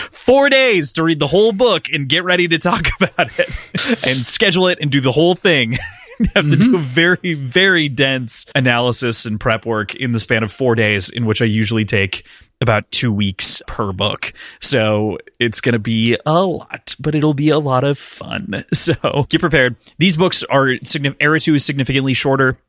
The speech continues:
Speaker 1: um, book to book as well. So don't think, like, I think these are worth, basic worth, quote,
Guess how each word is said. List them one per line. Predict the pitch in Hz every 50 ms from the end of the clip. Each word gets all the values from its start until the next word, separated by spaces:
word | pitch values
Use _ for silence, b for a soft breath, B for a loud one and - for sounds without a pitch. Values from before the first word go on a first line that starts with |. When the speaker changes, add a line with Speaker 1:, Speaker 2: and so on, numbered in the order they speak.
| - - -
Speaker 1:
um, | - 117 120 117 113
book | 107 104 - - -
to | - 139
book | 117 104 120 117 - - - - _ -
as | 131 110
well. | 117 113 110 110
So | 113 - - 117 107
don't | 104 123 117 113 - -
think, | - 127 117 113 101 - - B B B B B B
like, | 117 113 - -
I | - 127
think | - - - _ _ _ _ - 147 147 131 -
these | 139 131 127 113
are | 127 120
worth, | 110 104 110 113 113 107 - - - - 113
basic | 120 117 117 - - 127 - -
worth, | 123 113 101 101 101 101 - - -
quote, | - - 120 110 101 -